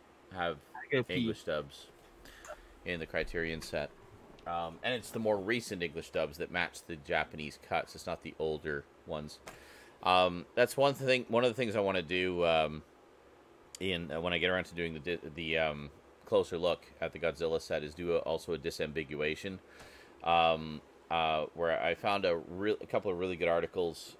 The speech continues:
Speaker 1: uh, that kind of break down which versions are available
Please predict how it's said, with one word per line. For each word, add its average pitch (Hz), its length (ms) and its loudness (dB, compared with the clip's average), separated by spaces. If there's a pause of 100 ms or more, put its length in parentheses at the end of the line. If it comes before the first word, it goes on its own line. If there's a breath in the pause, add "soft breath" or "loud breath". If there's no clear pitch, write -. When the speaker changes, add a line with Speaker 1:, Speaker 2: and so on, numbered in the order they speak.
Speaker 1:
uh, 85 240 2 (100)
that 82 140 -2
kind 92 180 0
of 78 100 -4
break 87 260 0
down 85 400 0 (1080 loud breath)
which 95 320 0
versions 87 560 -2
are 80 140 4
available 90 640 2